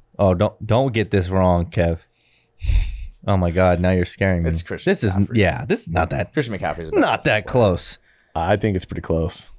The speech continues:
Speaker 1: Based
Speaker 2: No, like
Speaker 1: off of what?
Speaker 3: I
Speaker 1: Like, unless you're
Speaker 3: Debo
Speaker 1: taking
Speaker 3: what
Speaker 1: health into
Speaker 3: no, it,
Speaker 1: account.
Speaker 3: no, because
Speaker 1: When healthy?
Speaker 3: but
Speaker 2: Well, here's what it
Speaker 3: C M C
Speaker 2: comes
Speaker 3: doesn't
Speaker 2: down
Speaker 3: have the
Speaker 2: to.
Speaker 3: ability.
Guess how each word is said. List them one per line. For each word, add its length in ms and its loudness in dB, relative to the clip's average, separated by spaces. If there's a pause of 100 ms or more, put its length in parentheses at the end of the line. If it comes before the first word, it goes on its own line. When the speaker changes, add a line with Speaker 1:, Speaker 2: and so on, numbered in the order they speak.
(100)
Speaker 1:
Based 160 2
Speaker 2:
No, 60 0
like 100 2
Speaker 1:
off 160 0
of 200 0
what? 580 -2 (1040)
Speaker 3:
I 220 0 (440)
Speaker 1:
Like, 220 0 (160)
unless 320 2
you're 80 0
Speaker 3:
Debo 40 -4
Speaker 1:
taking 280 2
Speaker 3:
what 80 2
Speaker 1:
health 480 2
into 400 2
Speaker 3:
no, 180 4
it, 60 2
Speaker 1:
account. 180 2
Speaker 3:
no, 200 4
because 400 0 (240)
Speaker 1:
When 240 2
healthy? 280 4
Speaker 3:
but 320 2
Speaker 2:
Well, 220 4
here's 0 -
what 80 0
it 40 -4
Speaker 3:
C 220 2
M 100 0
C 180 2
Speaker 2:
comes 100 2
Speaker 3:
doesn't 220 2
Speaker 2:
down 80 2
Speaker 3:
have 180 2
the 140 2
Speaker 2:
to. 40 -6
Speaker 3:
ability. 600 4